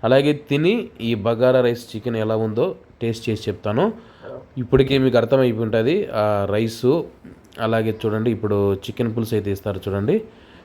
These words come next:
చికెన్ పులుసు చూడండి ఎలా ఉందో, మొత్తం ఆడ ముక్కలు అన్నీ కనపడతానే కానీ ఏకంగా పైన పైన వేసాడనమాట. తిన్న తర్వాత టేస్ట్ ఎలా ఉందో చెప్తాను. బాగా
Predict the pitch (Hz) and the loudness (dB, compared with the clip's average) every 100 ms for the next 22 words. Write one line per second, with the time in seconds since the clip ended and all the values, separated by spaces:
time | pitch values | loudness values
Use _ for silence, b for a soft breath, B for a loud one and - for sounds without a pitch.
0 | B - 113 127 123 123 117 107 110 107 | B -8 -2 0 0 0 -2 0 2 2
1 | 104 101 104 101 104 185 - b b b | 2 0 0 0 -2 -2 -8 b b b
2 | b _ 101 101 - 131 120 113 104 98 | b _ -6 -6 0 2 4 2 -2 0
3 | 131 123 113 110 107 104 104 110 107 117 | 2 4 4 4 2 0 -2 -4 -4 -4
4 | 120 113 113 104 101 110 110 107 107 110 | -2 -2 -2 -2 -2 -4 -2 -2 0 0
5 | 110 110 101 95 104 98 95 95 120 196 | 0 2 0 0 -2 -2 -4 -4 -2 -2
6 | - B B B B B B - 113 123 | -4 B B B B B B -4 0 2
7 | 123 117 113 110 117 117 - 107 107 104 | 2 2 2 -2 -2 -4 -2 -2 -2 -2
8 | 101 101 - 104 104 202 - B B B | -4 -6 -6 -6 -4 -6 -8 B B B
9 | B B B - - - - - 101 110 | B B B -20 -20 -20 -18 -2 2 2
10 | 117 | 2